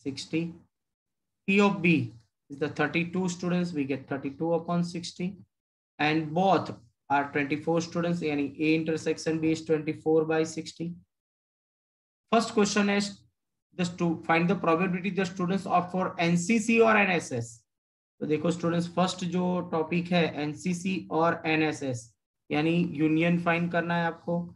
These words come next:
P of A union B, its formula is P of A plus P of B minus P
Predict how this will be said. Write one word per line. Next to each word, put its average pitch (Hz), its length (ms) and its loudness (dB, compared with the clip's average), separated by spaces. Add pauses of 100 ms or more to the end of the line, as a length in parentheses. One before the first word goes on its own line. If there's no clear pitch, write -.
(320)
P 156 200 4
of 151 120 -4 (140)
A 165 160 2 (240)
union 147 480 -2
B, 117 160 -2 (1040)
its 131 240 -8
formula 139 540 -2
is 120 60 -8 (120)
P 139 120 0 (100)
of 131 100 -12 (160)
A 151 140 2 (1400)
plus 139 220 0 (140)
P 131 220 0
of 123 100 -2 (120)
B 151 100 0 (960)
minus 139 360 0
P 139 220 -2